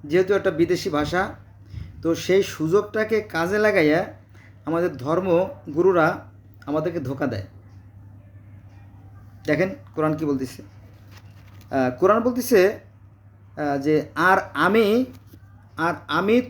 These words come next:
তোমার জন্য ফলকে সর্ববিষয়ে উপদেশ এবং সর্ববিষয়ে স্পষ্ট ব্যাখ্যা লিখে দিয়েছি, সুতরাং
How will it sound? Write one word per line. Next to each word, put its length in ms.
তোমার 380
জন্য 500
ফলকে 600
সর্ববিষয়ে 1000
উপদেশ 760
এবং 320
সর্ববিষয়ে 960
স্পষ্ট 480
ব্যাখ্যা 420
লিখে 260
দিয়েছি, 460
সুতরাং 540